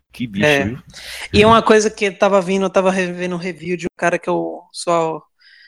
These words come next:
Speaker 2: apaixonado pelos reviews dele, que é o Maurício Sadanha, que é um dos caras que me ensinou a botar aí pra fora e expressar as opiniões sobre cinema. E ele tava falando, sabe, é, num review que ele fez no Facebook, ele falou, é,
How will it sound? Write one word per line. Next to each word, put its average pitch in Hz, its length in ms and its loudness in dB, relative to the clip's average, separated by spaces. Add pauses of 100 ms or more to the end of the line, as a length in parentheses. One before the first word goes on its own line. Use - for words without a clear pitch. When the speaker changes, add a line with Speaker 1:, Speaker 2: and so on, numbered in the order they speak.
(260)
Speaker 2:
apaixonado 180 680 -4
pelos 175 240 -6
reviews 175 340 -4
dele, 170 240 -6
que - 80 -8
é 180 60 0
o 170 480 0
Maurício 175 400 -4
Sadanha, 175 680 -8
que - 80 -6
é 175 40 -4
um 175 40 -6
dos 170 160 -4
caras 180 300 -2
que 185 100 -6
me 180 80 -2
ensinou 175 760 0
a 170 460 -2 (160)
botar 180 280 2
aí 175 120 2
pra 175 160 2
fora 170 400 2
e 165 60 0
expressar 175 460 0
as 170 80 -4
opiniões 175 400 -6
sobre 170 200 -8
cinema. 175 540 -4 (280)
E 175 60 0
ele 175 100 -2
tava 202 200 6
falando, 185 380 0
sabe, 185 360 2
é, 175 400 -2
num 175 140 -2
review 170 300 4
que - 80 -2
ele 170 80 -2
fez 170 180 0
no 170 80 0
Facebook, 175 500 -2
ele 185 120 0
falou, 170 500 2 (380)
é, 160 540 -2